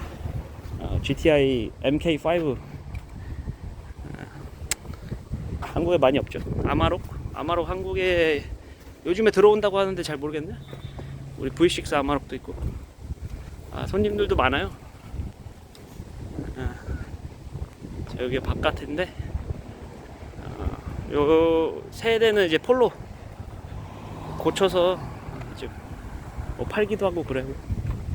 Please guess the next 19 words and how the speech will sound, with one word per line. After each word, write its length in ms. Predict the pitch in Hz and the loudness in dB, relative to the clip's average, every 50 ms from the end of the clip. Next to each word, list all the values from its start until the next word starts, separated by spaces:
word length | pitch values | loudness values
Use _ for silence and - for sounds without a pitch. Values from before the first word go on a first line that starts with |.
| - - - - - - - - - - - - | -2 0 -2 -2 -2 -2 -6 -6 -6 -4 -6 -4
네, 140 | - 117 117 | -4 -2 -2
저기 280 | 143 151 151 147 147 139 | -2 -2 -2 -2 -2 -2
티구안도 640 | - - 214 196 196 190 185 180 170 156 151 139 131 | 0 0 0 4 4 4 4 2 0 0 -2 0 0
저희 200 | - 135 135 131 | 0 0 0 0
거고, 400 | - - - 143 131 - 139 - - - - - | -2 -4 -6 -4 -4 -4 -4 -4 -6 -10 -10 -10
저기 240 | - - 117 120 | -8 -8 -6 -2
앞에 480 | 123 123 131 143 143 131 127 123 120 123 123 | -2 -2 -2 0 -2 -2 -2 -2 -4 -4 -4
파사트도 480 | - 175 175 185 175 - - 160 143 131 | -6 -6 -8 -8 -8 -10 -10 -10 -8 -8
우리 140 | 120 120 123 | -8 -8 -10
거고. 300 | - - - - - - - - - - - - - - - - - - - - - - - - - - - - - - - - - | -10 -10 -10 -10 -8 -10 -10 -6 -6 -6 -6 -6 -10 -14 -16 -16 -16 -16 -16 -18 -18 -18 -18 -18 -16 -12 -10 -10 -10 -10 -10 -10 -6
아, 300 | - 135 139 139 - - - - - - - | -6 -4 -4 -4 -4 -6 -8 -8 -8 -8 -8
저기 920 | - - 160 165 170 175 175 170 - 175 170 165 160 156 156 156 156 151 151 - | -4 -2 0 0 2 2 0 0 2 2 2 2 2 2 0 -2 -2 -4 -4 -6
보이는 920 | - 160 165 175 175 175 175 - - 175 185 180 170 180 180 175 170 180 | -4 -2 0 2 2 4 4 4 4 4 0 0 0 -2 -2 -2 -2 -2
게 140 | 175 180 175 | -2 -2 0
제 120 | - 170 156 | 0 0 -2
차고. 300 | - 160 151 123 - - - - - - - - - - - | 0 -2 -4 -4 -4 -6 -6 -4 -2 -2 -2 -2 -4 -8 -10
네. 140 | - 110 113 - - - - - - - - - - - - - - - - - - - - - - - - - - - - - - - - - - - - - - - - - - | -12 -12 -14 -14 -16 -18 -18 -20 -20 -18 -14 -12 -12 -12 -10 -12 -10 -12 -12 -14 -16 -20 -20 -20 -20 -20 -20 -20 -20 -20 -16 -16 -16 -16 -18 -20 -20 -20 -18 -16 -16 -16 -16 -12 -10
이렇게 260 | 135 139 - - 156 | -10 -10 -10 -10 -10
해서 240 | 147 - 143 143 139 | -10 -8 -8 -8 -8